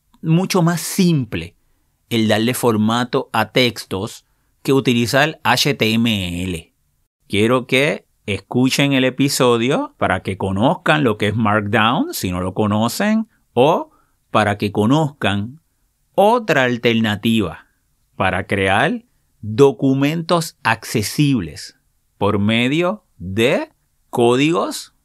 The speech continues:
por medio de etiquetas Markdown y poder exportarlos desde Inclusion Code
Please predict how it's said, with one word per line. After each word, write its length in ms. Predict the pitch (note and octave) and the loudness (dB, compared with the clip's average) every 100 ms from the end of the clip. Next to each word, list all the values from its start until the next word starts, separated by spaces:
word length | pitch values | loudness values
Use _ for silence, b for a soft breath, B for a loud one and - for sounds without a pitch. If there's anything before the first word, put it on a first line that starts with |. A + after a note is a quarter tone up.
| _ | _
por 160 | F2+ F2+ | -8 -6
medio 460 | F#2 G2 G#2 G#2 | -4 -2 0 0
de 180 | G2 - | -2 -4
etiquetas 960 | G#2+ G2+ G2 F#2+ A2+ A#2 - A#2+ - - _ _ G2+ | -6 -6 -8 -2 0 0 0 -2 -4 -14 _ _ -6
Markdown 1000 | G2+ A2+ B2+ C3 B2 G#2 F#2 F2+ F#2+ _ _ | -2 2 2 0 -2 0 0 -4 -8 _ _
y 180 | D#3+ E3 | -2 -2
poder 680 | D3+ D3 C#3 C#3+ E3+ G3+ _ _ _ _ _ | 2 4 4 2 0 -4 _ _ _ _ _
exportarlos 1400 | B2+ A#2 - - A#2+ A2 - A2+ A#2 A2 F#2+ F2+ - - _ | -2 -2 -6 0 2 0 0 2 2 0 -4 -6 -12 -20 _
desde 400 | G2 G2+ G2+ G#2 | -4 -4 -2 -4
Inclusion 600 | F#2+ G#2 A2+ A2+ B2+ B2 | -4 0 0 2 0 0
Code 400 | B2 D3+ F#3+ A3+ | 0 2 2 -4